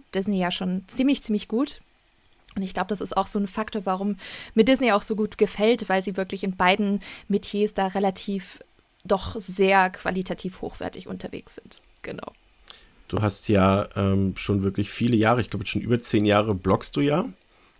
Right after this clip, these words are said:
Speaker 2: über
Speaker 1: Mhm.
Speaker 2: das Thema, aber noch nicht allzu lange, obwohl es jetzt auch schon ein Jahr, ich glaub, wir haben jetzt Geburtstag gefeiert, ne, letzte Woche, du?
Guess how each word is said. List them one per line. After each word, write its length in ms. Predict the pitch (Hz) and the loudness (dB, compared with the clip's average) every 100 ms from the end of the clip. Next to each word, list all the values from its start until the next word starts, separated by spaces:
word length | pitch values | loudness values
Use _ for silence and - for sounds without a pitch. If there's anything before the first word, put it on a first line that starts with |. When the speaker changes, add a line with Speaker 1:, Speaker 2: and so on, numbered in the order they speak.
| _ | _
Speaker 2:
über 160 | - 127 | 0 4
Speaker 1:
Mhm. 40 | 127 | 4
Speaker 2:
das 140 | 123 | 2
Thema, 500 | - 131 139 135 - | 2 4 6 4 4
aber 320 | - 120 120 113 - | 2 4 4 2 -2
noch 200 | 110 127 | -2 2
nicht 260 | 131 - - | 0 -2 0
allzu 360 | 120 175 - | 4 4 4
lange, 420 | 175 156 170 220 233 - | 4 4 4 2 -2 -4
obwohl 220 | 113 101 | 0 2
es 60 | 98 | 0
jetzt 120 | 95 | 0
auch 120 | 120 | 0
schon 240 | - 123 | 2 2
ein 20 | 107 | 6
Jahr, 380 | 107 110 92 - | 10 10 8 0
ich 100 | - | -2
glaub, 160 | 120 113 | 0 4
wir 80 | 113 | 4
haben 80 | |
jetzt 140 | 120 120 | 4 2
Geburtstag 420 | 123 135 - 90 | 2 2 2 -2
gefeiert, 400 | 92 - 85 87 | -2 0 0 0
ne, 100 | 120 | -2
letzte 300 | 165 135 - | -2 -6 -2
Woche, 240 | 139 - - | -2 -2 -6
du? 220 | - 214 | -4 -4